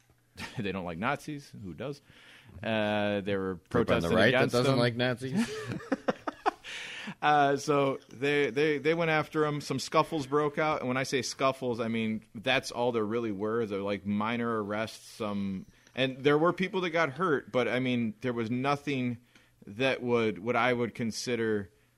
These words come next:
Speaker 1: like, twenty-four hour news channel worthy. I mean, it was
Speaker 2: Right, it were dust-ups.
Speaker 1: Yeah. Uh, the big thing came the next day when the rally continued after the initial, uh, f-,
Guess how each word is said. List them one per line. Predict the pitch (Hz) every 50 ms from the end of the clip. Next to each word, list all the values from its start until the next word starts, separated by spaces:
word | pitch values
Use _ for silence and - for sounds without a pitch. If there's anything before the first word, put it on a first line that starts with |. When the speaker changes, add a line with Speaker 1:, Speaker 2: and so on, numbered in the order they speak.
| _ _
Speaker 1:
like, | - 110 113 107 98 95 90
twenty-four | - - - 156 147 143 131 - 143 135 131
hour | 123 123 123 120 120 117 113 110 107
news | 104 120 135 135 131 120 -
channel | - - 120 107 104 104 104
worthy. | 104 110 113 107 104 92 98 95 92 92 92 -
I | 104
mean, | 107 104 104 101 101
it | 101 -
was | 113 -
Speaker 2:
Right, | 202 156 120 107 107
it | 113 110
were | 107 107 104 107
dust-ups. | 95 90 104 95 95 - - 73 69 - - - -
Speaker 1:
Yeah. | 135 123 95 73 - - _ _ _ - - _ _ _ _ -
Uh, | 117 123 120 117 117 113 110 107 101 101 - _ _ _
the | - 113 139
big | 110 101 - - - 185 202 214 190 -
thing | - - 190 180 165 156
came | - - 170 156 156 143
the | 131 123
next | 123 127 143 156 165 160 - - - -
day | - 120 113 113 113 117 113
when | 110 107 113 113 113 110 107
the | 98 107 113 113 110 107 101 98 95 101 -
rally | 107 104 117 120 127 143 147 151 147
continued | 143 - - 127 113 - - - - 180 180 170 156 127 110 104 101 98 101 98 - _ _ _ _ _ _ _ _ _ _
after | - 123 139 165 170 - - - 156 143 135 131 127 123 117 113 107 - _ _ _ _ _
the | 107 120 127
initial, | 120 117 117 123 139 147 143 - - 143 135 127 123 120 113 110 110 107 -
uh, | - 101 101 98 95 95
f-, | 90 - - - -